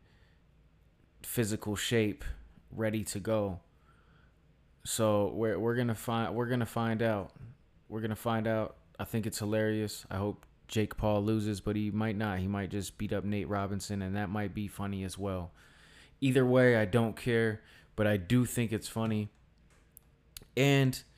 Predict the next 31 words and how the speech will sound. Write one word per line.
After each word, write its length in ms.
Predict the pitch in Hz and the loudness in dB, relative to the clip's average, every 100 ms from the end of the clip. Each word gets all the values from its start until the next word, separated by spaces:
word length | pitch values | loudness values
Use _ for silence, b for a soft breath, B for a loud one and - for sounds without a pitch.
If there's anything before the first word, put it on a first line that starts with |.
| b b | b b
like 240 | 117 120 120 | 0 2 4
I 80 | 113 | 2
said, 480 | - 120 120 113 - b b b 98 | 2 0 0 -2 -6 b b b 0
very 360 | 127 131 127 | 4 6 4
cool 400 | - - 123 117 | 2 -2 2 2
how 180 | 110 110 | 2 2
they're 160 | 107 104 | 0 -2
putting 380 | - 113 107 | -2 0 0
on 340 | 107 101 98 98 - | 0 -2 -4 -6 -8
these 200 | 110 101 | -6 -6
celebrity 520 | - 104 101 98 98 | -4 -2 -2 -2 -6
boxing 540 | 92 98 95 - 101 98 | -6 -6 -6 -6 -6 -4
matches 400 | 95 92 92 90 | -6 -6 -8 -6
on 160 | 95 | -4
the 80 | 95 | -4
underground, 800 | - 98 95 90 95 95 92 90 - b b b | -4 -4 -4 -4 -4 -4 -6 -8 -14 b b b
on 140 | 101 104 | -4 -2
the 80 | 95 | 0
undercard 720 | 104 107 107 - 104 101 90 | 0 0 -2 -2 -2 -2 -2
of 300 | 92 90 98 | -6 -6 -8
these 240 | 90 - | -10 -10
fights. 560 | - 95 90 - - - _ b b b b b b b _ _ _ - | -8 -6 -6 -10 -16 -18 _ b b b b b b b _ _ _ -8
It 240 | 101 - | -6 -2
doesn't, 440 | 110 101 104 101 - | 0 0 0 -2 -4
I 80 | 104 | -4
feel 200 | - 117 | 0 2
like 200 | 110 107 | 4 2
it's 180 | 107 120 | -2 0
almost 360 | 110 107 98 | 2 2 0
an 120 | 104 - | -4 -2
intermission 720 | 107 107 101 98 104 98 90 | -2 0 0 -2 -4 -4 -6